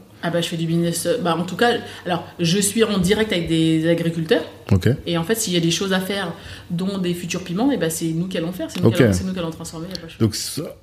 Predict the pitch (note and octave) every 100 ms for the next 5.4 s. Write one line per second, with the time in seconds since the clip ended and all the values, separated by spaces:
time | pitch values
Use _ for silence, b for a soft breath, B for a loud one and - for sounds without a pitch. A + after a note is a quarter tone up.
0 | - B2 C#3+ C#3 A#2+ A#2 A#2 - D#3 D#3
1 | F#2 - - E3+ E3+ C#3+ - - - G2
2 | F#2 - C#3 A#2+ A2+ G2+ G#2 - - -
3 | F#2 F#2 A2 - - b - - G#2+ F#2
4 | F#2 G2 G2+ F#2+ F#2 F2+ - F#2+ F#2 F2+
5 | F2+ - A2+ F3+